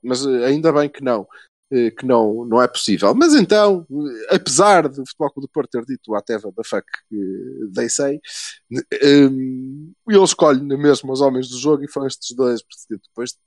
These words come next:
ter elogiado o Moreirense de uma maneira estúpida durante toda a primeira parte,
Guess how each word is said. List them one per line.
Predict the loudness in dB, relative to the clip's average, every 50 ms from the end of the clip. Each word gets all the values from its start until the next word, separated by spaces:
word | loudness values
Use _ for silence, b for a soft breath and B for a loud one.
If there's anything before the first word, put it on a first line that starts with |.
| _
ter | -4 -4 -4
elogiado | -4 -4 -8 -8 -8 -10 -8 -4 -2 -2 -2 -2 -2 -6
o | -8
Moreirense | -8 -8 -6 -4 -2 0 0 2 2 0 0 -2 -4 -8 -12 -10
de | -8
uma | -6 -6 -4
maneira | -2 -2 -2 -2 -2 -2 -2 -2 -4
estúpida | -6 -6 -8 -10 -8 -6 -8 -8 -6 -6 -6 -4 -4 -4
durante | -2 -2 -4 -4 -4 -2
toda | 2 2 2 2 0
a | -2
primeira | -4 -6 -4 -2 -2 -2 -4 -4
parte, | -2 -2 -2 -2 -2 -4